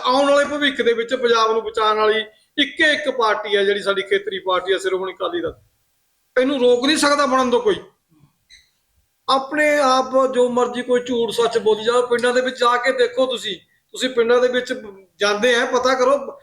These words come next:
ਵੀ ਅੱਜ ਸਰਕਾਰ ਦੇ ਕੀ ਹਾਲਾਤ ਹੈ। ਪੌਣੇ ਚਾਰ ਸਾਲ ਦ-, ਸਰਕਾਰ ਬਣੀ ਨੂੰ ਹੋ ਗਏ। ਸਾਡੇ ਐਮ ਐਲ ਏ ਸਾਹਿਬ, ਅਮ, ਬੀਬੀ ਆਪਣੀ ਅਨਮੋਲ ਗਗਨ ਮਾਨ ਜੀ, ਜਿਹੜੇ ਸਰਕਾਰ ਦੇ ਵਿੱਚ ਮੰਤਰੀ ਵੀ ਰਹੇ।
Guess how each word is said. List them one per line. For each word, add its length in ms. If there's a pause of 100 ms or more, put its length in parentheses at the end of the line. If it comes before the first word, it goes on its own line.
(160)
ਵੀ 140
ਅੱਜ 140
ਸਰਕਾਰ 400
ਦੇ 120
ਕੀ 260
ਹਾਲਾਤ 340
ਹੈ। 180 (240)
ਪੌਣੇ 260
ਚਾਰ 320
ਸਾਲ 440
ਦ-, 220
ਸਰਕਾਰ 440
ਬਣੀ 240
ਨੂੰ 100
ਹੋ 100
ਗਏ। 360 (340)
ਸਾਡੇ 300
ਐਮ 220
ਐਲ 100
ਏ 60
ਸਾਹਿਬ, 460
ਅਮ, 220 (100)
ਬੀਬੀ 340
ਆਪਣੀ 280 (880)
ਅਨਮੋਲ 320
ਗਗਨ 200
ਮਾਨ 340
ਜੀ, 340 (380)
ਜਿਹੜੇ 440 (360)
ਸਰਕਾਰ 440
ਦੇ 80
ਵਿੱਚ 160
ਮੰਤਰੀ 380
ਵੀ 120
ਰਹੇ। 500